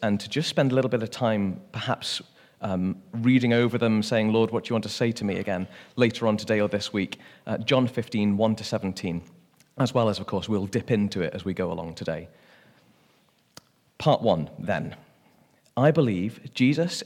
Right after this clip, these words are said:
is calling us, Kingdom Vineyard, to remain in me." And it's all about Jesus. When Jesus says, "I am the true vine,"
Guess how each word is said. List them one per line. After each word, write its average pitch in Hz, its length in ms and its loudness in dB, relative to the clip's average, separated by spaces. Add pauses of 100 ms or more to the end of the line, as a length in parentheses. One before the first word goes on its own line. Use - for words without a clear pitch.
is 92 320 -2
calling 147 580 0
us, 98 300 -6
Kingdom 143 460 -2
Vineyard, 95 420 -4 (100)
to 98 380 -4 (640)
remain 127 840 4
in 104 460 0 (200)
me." - 300 -10 (1600)
And 139 140 4
it's - 300 -2 (220)
all 185 300 6
about 147 540 4 (220)
Jesus. - 680 0 (920)
When 165 180 6
Jesus 196 320 6
says, 139 480 4 (380)
"I 165 420 10
am 95 480 2 (640)
the 120 120 0
true 165 380 4
vine," 127 500 2